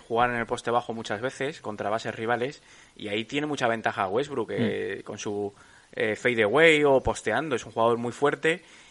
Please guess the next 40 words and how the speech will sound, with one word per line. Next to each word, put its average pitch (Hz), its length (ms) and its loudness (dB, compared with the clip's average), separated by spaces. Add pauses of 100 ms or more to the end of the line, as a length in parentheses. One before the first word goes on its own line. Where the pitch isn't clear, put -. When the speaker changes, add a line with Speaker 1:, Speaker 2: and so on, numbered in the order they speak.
(160)
Speaker 1:
y, 113 400 -6
y - 20 -8
de 101 100 -4
hecho 107 160 -4
sacaba 131 300 4
mucha 147 240 -4
ventaja. 113 540 -4 (440)
Y 117 440 -6
yo 131 180 0
creo 127 260 4
que 107 140 -2
si 113 480 -2
él 147 400 0 (160)
leyera 131 500 4
eso, 170 300 -2
decir, 104 420 -6 (200)
"Voy 113 220 2
a 135 60 6
jugarle 123 320 2
al 110 80 0
poste 110 300 -4
bajo", 160 540 2 (420)
o, 104 300 -4 (120)
o - 120 -14
correr 113 280 -2
cuando 160 240 2
se 151 120 -4
tiene 143 200 -4
que 113 60 -16
correr, 127 400 -2
pero 101 140 -6
lo 101 100 -4
que 107 60 -6
tú 127 80 -8
dices, 110 420 -8 (140)
no 120 180 -6
se 131 100 -4
puede 123 160 0
correr 113 280 -2
los, 110 320 -4